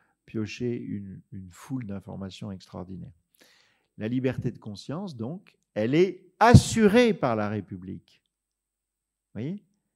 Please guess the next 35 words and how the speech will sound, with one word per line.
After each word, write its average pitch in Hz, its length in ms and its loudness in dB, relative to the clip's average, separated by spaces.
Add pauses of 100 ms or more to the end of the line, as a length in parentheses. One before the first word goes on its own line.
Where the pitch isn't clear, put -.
(1400)
La 98 80 -6
République 117 420 -8
s'engage 131 680 -2
philosophiquement, 95 760 -12
d'une 90 120 -18
certaine - 320 -16
manière. 98 460 -20 (1600)
Quant 120 160 -8
à 110 160 -8
la 110 100 -2
liberté 104 540 -10
de 90 120 -18
culte, 262 600 -4 (380)
ça 113 120 -10
suppose 120 400 -6
une 113 100 -6
organisation 104 520 -6
matérielle, 147 800 -6
collective. 135 1080 0 (1120)
C'est 87 120 -16
complètement 104 400 -6
con 185 260 -6
de 110 100 -4
dire 110 260 -6
que - 80 -8
la 95 120 -2
religion, 98 440 -8
c'est 107 200 -14
une 98 100 -12
affaire 95 280 -8
privée. 110 500 0
Mais 104 80 -6
non, 139 200 -2
le 95 120 -6
culte 185 420 -14